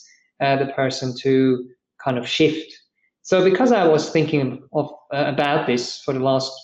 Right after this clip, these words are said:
couple of days, so there's many, many kind of things that, that came up, but one thing that I remembered was actually quite a while ago, where, um,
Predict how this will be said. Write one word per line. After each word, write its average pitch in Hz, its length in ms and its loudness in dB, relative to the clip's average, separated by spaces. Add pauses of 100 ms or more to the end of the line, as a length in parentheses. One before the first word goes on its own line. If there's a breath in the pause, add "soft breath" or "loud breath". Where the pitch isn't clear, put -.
(140)
couple 147 200 -2
of 135 120 -2
days, 156 420 2
so 147 160 2
there's 139 480 -4
many, 156 180 -2
many 127 280 -4
kind 127 180 -8
of 120 140 -12
things 147 340 -2
that, 127 220 -6 (180)
that 139 160 -2
came 151 220 2
up, - 240 0
but 151 240 0 (800 soft breath)
one 170 220 2
thing 170 140 2
that 156 160 4
I 151 140 2
remembered 170 600 4
was 156 380 4
actually 175 560 0
quite 277 240 0
a 226 40 4
while 208 260 6
ago, 151 440 0 (1160)
where, 170 440 4
um, 165 360 2